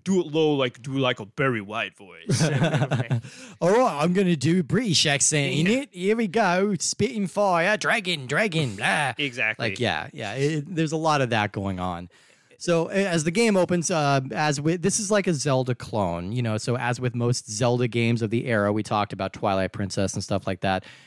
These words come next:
Speaker 2: Uh, there is a long, long section set in your initial starting village where you have to run around running chores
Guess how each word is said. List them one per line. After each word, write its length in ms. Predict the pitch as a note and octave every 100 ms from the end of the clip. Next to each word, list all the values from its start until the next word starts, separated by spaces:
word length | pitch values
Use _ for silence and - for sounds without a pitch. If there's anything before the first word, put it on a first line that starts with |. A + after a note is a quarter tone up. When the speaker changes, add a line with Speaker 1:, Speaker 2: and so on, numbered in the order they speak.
| - -
Speaker 2:
Uh, 280 | A2 G#2+
there 220 | G#2+ B2 B2
is 120 | A#2+
a 140 | B2+ A2+
long, 480 | G#2+ A#2 C3 C3
long 240 | A#2+ A#2+ A#2+
section 420 | - A#2+ - A#2
set 300 | - C#3 B2+
in 140 | A#2+ A2+
your 200 | A2 B2
initial 440 | A#2 A#2 - A#2+
starting 480 | - C3 A#2+ A#2 A2+
village 440 | A2+ A2 G#2 G2
where 100 | G2
you 80 | G#2
have 120 | G#2+ -
to 100 | G#2
run 200 | A2+ A#2
around 400 | A2 G#2+ G#2 G#2
running 240 | G#2+ G2
chores 580 | - C#3 B2 A2+ A2+